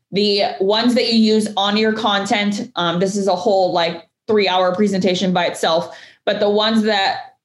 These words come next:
are on your content itself are real estate related or industry specific and specific to that individual post that you put out, right? And the goal is so that you can be found in those places, right? So if I'm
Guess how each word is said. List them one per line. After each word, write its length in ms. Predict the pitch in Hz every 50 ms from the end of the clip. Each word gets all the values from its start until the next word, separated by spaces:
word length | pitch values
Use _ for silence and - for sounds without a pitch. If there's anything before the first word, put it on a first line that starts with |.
| _ -
are 220 | 202 202 202 202
on 220 | - 202 202 208 202
your 220 | 202 202 196 196
content 420 | 190 196 185 180 185 180 214 190 175
itself 640 | 123 - - - 190 175 175 196 226 220 220 - -
are 300 | - 196 196 196 196 185
real 180 | 185 208 214 214
estate 300 | 214 214 214 214 190 180
related 580 | 196 190 190 185 185 190 185 185 185 185 - -
or 220 | - 196 196 190 -
industry 420 | 214 220 233 233 - - 233 220
specific 760 | 220 220 214 208 202 208 196 190 190 190 190 196 - - _ _ _ -
and 560 | - 220 220 220 220 220 220 214 - - - - _
specific 520 | - - - 220 220 226 233 226 214 196 -
to 140 | - 240
that 180 | 202 202 190 -
individual 480 | 214 202 202 190 196 190 185 185 175 170
post 260 | - 175 180 175 -
that 120 | - -
you 120 | 160 180 180
put 160 | - 175 170
out, 320 | 160 143 - - - - - _ _ _ _ -
right? 180 | 190 196 196
And 140 | - 196 190
the 60 | 185
goal 320 | 185 185 226 220 220 214 202
is 160 | 196 196 202
so 120 | - 208
that 120 | 190 180 -
you 100 | 190 190
can 160 | - 202 180
be 120 | 185 185
found 680 | 185 - - 185 175 180 180 185 185 185 180 175 180 - - _ _ _ _ -
in 260 | 214 214 208 208 202
those 340 | 190 190 185 185 185 180 180
places, 560 | - - 196 175 175 175 - 156 143 170 175
right? 220 | 180 175 165 - -
So 160 | 196 180 180
if 140 | 180 180 202
I'm 420 | 196 196 196 190 202 202 202 -